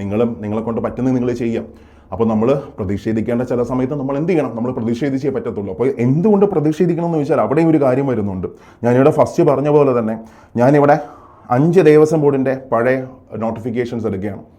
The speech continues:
അല്ലെങ്കിൽ മുമ്പത്തെ നോട്ടിഫിക്കേഷൻസ് മൊത്തം എടുക്കുകയാണ്. നോക്കി, അഞ്ചെണ്ണം എടുക്കുകയാണെങ്കിൽ അവിടെ ഈ പറഞ്ഞ മൂന്നെണ്ണം രണ്ടായിരത്തി ഇരുപത്തിരണ്ടിലെ തിരുവിതാംകൂർ ദേവസ്വം ബോർഡ് എസ് എസ് എൽ സി ആണ് ക്വാളിഫിക്കേഷൻ. അത് കഴിഞ്ഞ് രണ്ടായിരത്തി ഇരുപത്തിമൂന്നിലെ മലബാർ ദേവസ്വം ബോർഡ് പ്ലസ് ടു പ്ലസ് ഡി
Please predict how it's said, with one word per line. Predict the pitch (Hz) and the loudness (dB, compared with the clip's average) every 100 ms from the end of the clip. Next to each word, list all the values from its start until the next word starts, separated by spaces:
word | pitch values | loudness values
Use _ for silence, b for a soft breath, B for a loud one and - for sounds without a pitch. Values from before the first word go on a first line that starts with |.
| b b b | b b b
അല്ലെങ്കിൽ | 110 117 131 131 | -4 -2 0 -2
മുമ്പത്തെ | 131 151 147 | 0 0 0
നോട്ടിഫിക്കേഷൻസ് | 139 131 135 139 135 127 113 | -2 -2 -4 -4 -4 -4 -6
മൊത്തം | 113 131 | 0 0
എടുക്കുകയാണ്. | 104 98 107 | 2 -4 -4
നോക്കി, | 113 117 107 | -4 -6 -4
അഞ്ചെണ്ണം | 110 131 131 | -4 -2 0
എടുക്കുകയാണെങ്കിൽ | 131 127 131 123 113 113 B B B 110 | 0 0 -2 -2 -2 -4 B B B 0
അവിടെ | 120 131 127 | 2 2 2
ഈ | 156 | 4
പറഞ്ഞ | 139 123 127 117 | 2 2 0 -2
മൂന്നെണ്ണം | 120 113 95 92 101 | 0 -2 -4 -10 -8
രണ്ടായിരത്തി | 104 117 120 117 | -2 0 0 -2
ഇരുപത്തിരണ്ടിലെ | 113 117 117 120 117 131 - - | 0 -2 -4 -4 -2 -4 -4 -4
തിരുവിതാംകൂർ | 113 113 120 117 110 | 0 0 0 0 -2
ദേവസ്വം | 104 104 104 | -4 -4 -6
ബോർഡ് | 95 92 113 | -6 -4 -4
എസ് | 120 143 | -2 -2
എസ് | 156 | 0
എൽ | 135 | 0
സി | 131 117 | -2 -6
ആണ് | 104 | -6
ക്വാളിഫിക്കേഷൻ. | 101 95 107 95 98 - - B B - | -6 -8 -10 -10 -12 -14 -18 B B 2
അത് | 131 | 6
കഴിഞ്ഞ് | 139 139 127 | 6 4 0
രണ്ടായിരത്തി | 120 131 135 127 | 2 0 0 -2
ഇരുപത്തിമൂന്നിലെ | 127 131 131 123 123 135 110 | -2 -2 -2 -2 -4 -4 -4
മലബാർ | 113 131 139 131 | -2 0 0 0
ദേവസ്വം | 123 123 107 | -2 -4 -2
ബോർഡ് | 101 95 - | -2 -4 0
പ്ലസ് | 120 117 | 0 2
ടു | 147 135 | -2 0
പ്ലസ് | 135 131 | -2 -2
ഡി | 117 | -2